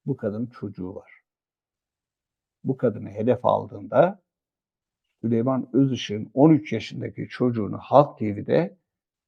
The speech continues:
sanki suç işlemiş gibi böyle gözünde bantlamadan yayınladın ve o çocuk senin yüzünden, İnan Demirel'le senin yüzünden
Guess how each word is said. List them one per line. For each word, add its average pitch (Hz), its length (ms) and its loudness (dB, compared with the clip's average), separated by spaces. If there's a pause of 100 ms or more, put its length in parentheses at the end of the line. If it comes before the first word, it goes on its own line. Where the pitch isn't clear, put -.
(120)
sanki 147 580 2
suç - 480 4
işlemiş 107 460 -2
gibi 107 260 -6
böyle 104 280 -6
gözünde 110 480 2
bantlamadan 107 640 2
yayınladın 113 720 2
ve 120 40 2
o 117 160 0
çocuk 117 320 -4
senin 120 240 6
yüzünden, 110 500 4
İnan 127 420 8
Demirel'le 117 460 6
senin 117 300 4
yüzünden 123 600 4